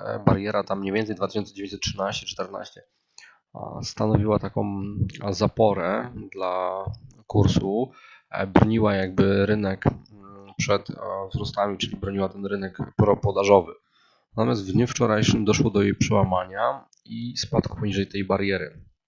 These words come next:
Gdyby nie dzisiejsze godziny azjatyckie i wyjście ponownie ponad, e, do tej przestrzeni powyżej tej, e, tej linii, no to można by było twierdzić, że wczorajsza sesja przyniosła taką swoistą pułapkę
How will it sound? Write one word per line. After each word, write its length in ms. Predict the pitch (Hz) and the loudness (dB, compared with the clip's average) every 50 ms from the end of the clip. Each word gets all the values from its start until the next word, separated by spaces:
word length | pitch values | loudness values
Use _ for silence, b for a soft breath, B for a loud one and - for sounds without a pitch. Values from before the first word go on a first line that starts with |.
| _ _ _ _ _ _ _ - - - - - - | _ _ _ _ _ _ _ -16 -14 -12 -12 -6 2
Gdyby 240 | 104 110 110 117 | 2 6 6 8
nie 140 | 113 113 107 | 6 6 4
dzisiejsze 600 | 95 101 110 117 120 123 127 135 - 127 107 98 - | 4 4 4 4 4 4 4 4 4 4 2 2 -2
godziny 600 | 92 104 110 107 95 107 98 98 107 113 107 - | -4 -4 -4 0 0 0 0 2 0 0 0 0
azjatyckie 960 | 92 98 90 104 104 - - 123 120 - - _ - 95 95 101 107 123 135 127 - | 0 -2 -2 -4 -6 -4 -4 -4 -4 -6 -12 _ -8 -4 -4 -2 -4 -4 -6 -10 -14
i 100 | - 104 | -14 -8
wyjście 380 | - 110 127 120 - - - - | -2 0 0 0 0 -4 -8 -8
ponownie 440 | - - 107 113 123 104 104 98 85 | -4 0 2 2 2 2 0 -10 -10
ponad, 300 | - - - - - - | -8 -6 -6 -6 -6 -6
e, 440 | - 127 - 104 - - 104 101 - - - B B B B B B B B B - | -12 -14 -12 -10 -8 -8 -8 -10 -10 -14 -20 B B B B B B B B B -2
do 100 | 101 98 | -2 -2
tej 260 | - 104 107 104 - | 0 -2 -4 -4 -4
przestrzeni 500 | - - - 98 - - - 110 107 101 | -4 -2 -2 -2 0 2 2 2 0 0
powyżej 520 | - - 104 104 113 107 95 95 90 92 | 0 0 2 4 4 4 4 2 0 -2
tej, 560 | 87 - - 98 98 98 101 104 - - - - - - - - | -4 -4 -2 -2 -2 -2 -4 -6 -10 -16 -20 -20 -20 -20 -16 -12
e, 220 | - - - - - | -10 -10 -10 -10 -8
tej 160 | - 117 107 | -4 -2 0
linii, 520 | 104 101 98 95 90 90 92 104 135 151 B B B B B B B B B B - | 0 0 -2 -2 -6 -10 -12 -12 -12 -12 B B B B B B B B B B -4
no 180 | - 110 113 120 | 0 2 2 2
to 80 | 139 | 4
można 220 | 139 131 127 135 123 | 4 6 6 6 4
by 60 | 117 | 4
było 240 | 120 117 - 117 110 | -2 -4 0 0 0
twierdzić, 520 | - - - 113 110 120 123 131 123 110 | 0 0 -2 0 0 0 0 -2 -2 0
że 100 | 104 107 | 0 0
wczorajsza 480 | 101 113 - 113 113 117 117 - - 110 | 0 2 2 2 2 2 0 -2 -4 -4
sesja 360 | - - 117 - - 117 - | -6 -6 -8 -8 -8 -12 -12
przyniosła 380 | - - - 110 107 104 110 104 | -12 -10 -8 -8 -6 -6 -4 -6
taką 240 | 104 101 - 107 | -6 -4 -4 0
swoistą 540 | 101 - - - 107 107 101 - - 113 104 | 0 0 0 0 -2 -4 -4 -4 -6 -6 -8
pułapkę 720 | - _ - 110 110 113 113 - - - 87 95 92 - | -8 _ 0 0 0 0 0 -6 -8 -8 -8 -8 -8 -10